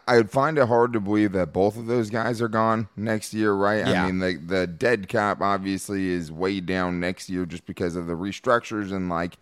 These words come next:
Speaker 2: Yeah.
Speaker 1: y-, you, you could get away with it, but it's still going to, you know, save you a lot, but cost you a pretty penny as well.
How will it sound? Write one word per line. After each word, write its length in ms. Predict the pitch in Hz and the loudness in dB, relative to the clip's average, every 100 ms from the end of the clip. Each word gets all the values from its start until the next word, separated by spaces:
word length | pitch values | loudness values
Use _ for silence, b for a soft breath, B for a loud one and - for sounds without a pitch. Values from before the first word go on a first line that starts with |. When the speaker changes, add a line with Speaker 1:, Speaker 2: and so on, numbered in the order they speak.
| - | -8
Speaker 2:
Yeah. 240 | 87 69 - _ - | -8 -8 -16 _ -12
Speaker 1:
y-, 160 | 117 | -12
you, 200 | - 120 - _ | -10 -10 -12 _
you 380 | - - 131 143 | -18 -12 -4 -2
could 400 | 139 127 98 107 | 0 -2 -4 -2
get 160 | 113 156 | 2 4
away 320 | 143 123 127 | 4 6 6
with 180 | 127 107 | 6 4
it, 140 | 104 | 2
but 80 | 104 | 0
it's 140 | 98 | -2
still 180 | - 139 | 0 2
going 300 | 123 113 110 | 2 0 0
to, 240 | 104 95 - | 0 -4 -4
you 160 | 95 | -2
know, 160 | 90 85 | 0 -2
save 300 | - 170 160 | -2 0 2
you 140 | 147 135 | 4 4
a 60 | |
lot, 280 | 117 104 85 | 4 2 2
but 140 | 104 | 0
cost 340 | - 101 101 - | 0 0 -2 -2
you 100 | 98 | -2
a 60 | |
pretty 300 | 85 101 95 | -2 -2 -2
penny 320 | 90 95 95 92 | -2 -2 -2 -2
as 120 | 78 | -4
well. 360 | 85 98 101 | 0 2 0